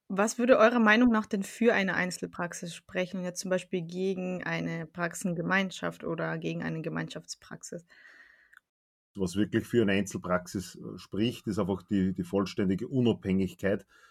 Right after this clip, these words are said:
Speaker 2: bei der Planung und bei der Nutzung der Räumlichkeiten. Das heißt, äh, man hat sich einfach n-, nach den Richtlinien und Empfehlungen, äh, von, von Physio Austria zu halten.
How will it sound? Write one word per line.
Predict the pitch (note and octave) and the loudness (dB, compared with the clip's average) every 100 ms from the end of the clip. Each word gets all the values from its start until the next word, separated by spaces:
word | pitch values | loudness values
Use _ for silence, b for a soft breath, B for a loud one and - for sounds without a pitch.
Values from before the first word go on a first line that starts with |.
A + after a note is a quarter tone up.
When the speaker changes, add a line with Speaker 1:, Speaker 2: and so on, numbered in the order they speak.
| B B | B B
Speaker 2:
bei | - | -2
der | F#2 | 0
Planung | F2+ F#2 F2+ G#2 A#2+ A2 | 0 4 4 6 4 4
und | |
bei | F#2 | 2
der | G2+ | 4
Nutzung | G2+ G#2 - G#2 | 4 2 0 0
der | G2 | 2
Räumlichkeiten. | F2 F#2 F2 F2 - D2+ - D#2 - | 4 6 4 0 -6 -8 -8 -12 -10
Das | F2 F2 | -8 -4
heißt, | E2+ - | -4 -2
äh, | G2 F2 F2 B B B - | 0 0 0 B B B -8
man | E2+ | -2
hat | F2 | 0
sich | G2 | 2
einfach | F2+ F#2 | 0 0
n-, | F#2+ F#2+ | 0 0
nach | G#2 F#2 | -2 -2
den | G2 | 0
Richtlinien | F2+ A2 - A#2 A#2+ B2+ B2 | 0 0 -2 -2 2 2 0
und | A#2 | -2
Empfehlungen, | G2 F2 F#2 G#2 A2+ A2 A2+ A2+ G2+ | -2 0 0 0 0 -2 -4 -6 -6
äh, | |
von, | G2+ G2 F2+ | -2 -2 0
von | F#2 | -2
Physio | G2 F2 F#2+ | -4 -2 0
Austria | B2+ - C#3 | 0 -2 -6
zu | - G#2+ | -4 -4
halten. | A2+ - C#3 C3 | -6 -6 -6 -6